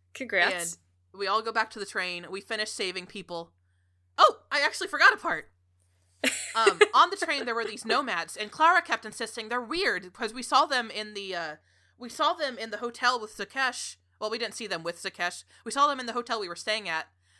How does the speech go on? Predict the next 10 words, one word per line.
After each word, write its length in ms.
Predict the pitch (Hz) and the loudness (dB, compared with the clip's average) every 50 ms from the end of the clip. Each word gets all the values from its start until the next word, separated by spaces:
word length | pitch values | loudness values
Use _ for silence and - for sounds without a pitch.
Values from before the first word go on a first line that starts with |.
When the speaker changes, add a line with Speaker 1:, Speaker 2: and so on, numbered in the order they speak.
| _ _ _ - | _ _ _ 2
Speaker 2:
and 200 | 220 233 214 208 | 4 4 4 4
Speaker 1:
Uh-huh. 100 | 202 190 | 4 6
Speaker 2:
after 220 | 196 262 254 - 277 | 6 4 4 2 -4
Zakesh 460 | 240 - 233 - - 233 208 208 - | -8 -8 -10 -4 -2 -2 -2 -2 -4
would 100 | - 202 - | -8 -10 -8
teleport 400 | - - 196 185 - - 180 160 | -6 -8 -8 -8 -6 -6 -6 -6
away, 400 | 180 202 277 330 285 233 202 156 | -4 -2 0 0 2 0 0 -2
we'd 200 | 185 220 240 240 | -4 -8 -10 -8
hear 180 | - 269 247 | -4 -4 -4
them, 280 | 233 240 208 196 185 | 0 0 -2 -2 -4